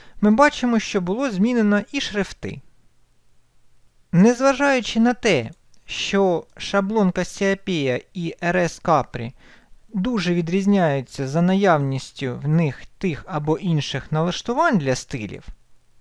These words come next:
Порівнюємо ось це з усіма налаштуваннями, які є на різних вкладочках. А, але в них є дві схожі вкладочки. Це деталі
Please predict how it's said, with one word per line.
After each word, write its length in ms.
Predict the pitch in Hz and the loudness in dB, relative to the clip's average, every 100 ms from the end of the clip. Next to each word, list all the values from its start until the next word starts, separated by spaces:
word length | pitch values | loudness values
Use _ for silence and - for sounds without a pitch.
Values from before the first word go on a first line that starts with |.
| _ - | _ -8
Порівнюємо 800 | 147 151 147 127 120 107 107 107 - _ - | -6 -2 -2 -2 -2 -2 -4 -8 -14 _ -14
ось 260 | 147 131 | -12 -12
це 420 | - - 285 302 262 _ _ _ _ _ - - - - _ - - - _ - | -12 -4 -4 -4 -8 _ _ _ _ _ -20 -20 -20 -20 _ -20 -20 -20 _ -10
з 80 | |
усіма 440 | 139 - 190 185 156 | -8 0 2 4 2
налаштуваннями, 1040 | 143 156 - - 214 277 254 214 202 190 | 0 -2 -4 -4 -2 0 0 2 2 2
які 380 | 180 175 - 190 | 0 -4 -4 -4
є 320 | 175 262 240 - _ - | -2 -4 -6 -12 _ -2
на 180 | 165 170 | 2 4
різних 380 | 196 233 196 185 | 2 0 2 0
вкладочках. 800 | - 139 104 - - - - - - _ - - _ - - _ _ _ _ _ - - - _ | -2 -6 -6 -8 -16 -18 -20 -20 -20 _ -20 -20 _ -20 -20 _ _ _ _ _ -20 -20 -20 _
А, 220 | 156 165 190 | 2 2 2
але 260 | - 196 214 | 0 0 2
в 80 | 196 | 4
них 320 | 233 202 - | 4 2 -2
є 400 | 170 175 143 - - | -2 0 0 -2 -6
дві 480 | 156 180 254 294 285 - | -4 -2 -2 -4 -6 -18
схожі 500 | - - 247 226 220 | -16 -6 -4 -4 -6
вкладочки. 680 | - 202 156 107 - - - | -2 2 4 2 -6 -14 -18
Це 400 | - - 151 113 147 | -8 -2 0 -2 -4
деталі 720 | 143 196 - 320 285 127 | -2 -2 0 0 0 -4